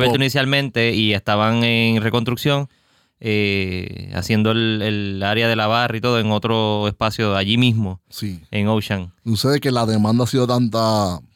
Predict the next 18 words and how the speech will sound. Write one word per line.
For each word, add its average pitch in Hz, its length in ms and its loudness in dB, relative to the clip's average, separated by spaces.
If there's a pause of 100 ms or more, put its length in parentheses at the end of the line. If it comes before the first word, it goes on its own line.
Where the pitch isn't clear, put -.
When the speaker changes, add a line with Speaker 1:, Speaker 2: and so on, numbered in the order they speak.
Speaker 2:
por 110 120 -4
la 104 80 0
cerveza 101 460 -4
que 78 340 -20 (300)
tuvimos 92 380 -6
que 107 100 -4
tomar 104 300 2
ese, 101 400 -2
ese 101 180 -10
espacio 104 380 -8
que 101 80 -12
era 104 120 -6
del 104 120 -4
restaurante. 110 540 -6 (640)
Lo 104 140 -6
tomamos 101 320 -4
también 110 280 0
para 95 200 -6